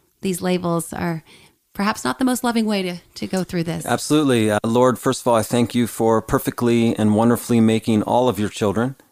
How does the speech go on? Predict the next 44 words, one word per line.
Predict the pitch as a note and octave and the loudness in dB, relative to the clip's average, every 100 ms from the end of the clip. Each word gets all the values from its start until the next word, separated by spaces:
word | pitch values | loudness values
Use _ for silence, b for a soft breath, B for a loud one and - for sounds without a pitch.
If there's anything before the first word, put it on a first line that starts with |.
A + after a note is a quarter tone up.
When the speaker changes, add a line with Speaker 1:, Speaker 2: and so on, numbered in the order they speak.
| - | -6
Speaker 2:
And | G#2+ A2 | 0 2
in | G#2+ | 2
my | G#2 | 2
own | A2 A2+ A2 F#2 | 2 2 0 -2
life, | A2+ G#2+ A2+ | 0 0 0
Lord, | A2+ G#2+ A#2 | 0 0 0
seeing | - B2 A2+ A2 | -2 0 2 2
the | G2+ | 0
gift | F2+ B2+ C3+ - - | 0 -2 -2 -8 -4
of | A2 G#2 | -2 0
my | G2 G2+ | 0 -2
hyperactivity | G2 A2 G2+ G#2 G2 - G2+ G2+ A#2+ C#3 - | -2 -2 0 -2 -2 -2 0 0 0 -4 -8
and | G2+ G2+ G2+ | -4 -2 -2
even | A#2+ A2 A2 G#2 | -2 0 0 2
my | G#2 G2+ | 0 -2
attention | G#2+ - C3+ - A2+ | -4 0 0 2 0
issues | G#2+ - C#3 C#3+ | 0 -2 -2 0
that | A2+ G#2+ | 0 0
when | A2+ G#2 | 0 2
I'm | G#2 | 2
locked | A2 A2+ G#2 | 4 2 0
in, | A#2+ A#2 A2 | 2 4 4
Lord, | G#2+ G#2 | 4 2
are | G2+ G2+ - b b | 2 0 -4 b b
profoundly | C#3+ B2 C#3 C3+ D#3+ B2 | 0 2 4 4 4 2
strong. | G#2 - G#2 F#2 A2+ C3 _ - | 0 -2 0 0 -2 -6 _ -8
And | G#2+ G#2+ | -2 -2
at | G2+ | 0
times | A#2 A2+ A2 | 0 0 2
when | A#2 | 2
I'm | G#2+ | 0
struggling, | - B2+ A#2 A#2+ A2 | 0 0 2 2 2
Lord, | G#2+ G#2+ G2+ | 2 2 2
there's | G#2 F2 | 0 0
reasons | A2 B2 A#2+ G2+ | -2 0 0 2
I'm | G#2 | 0
struggling | F#2+ - G#2 G#2+ G2+ | -2 -2 0 0 0
that | G2+ | 0
are | G#2 | 0
outside | A2 A2 - G#2 | 0 -2 0 0
of | G#2+ G2 | 0 -4
simply | - A2+ - G#2+ | -4 -2 -2 -2
this | G2+ - | -4 -6
condition | A2 G2+ A2 - G#2 G2 | -4 -4 -4 -4 -4 -6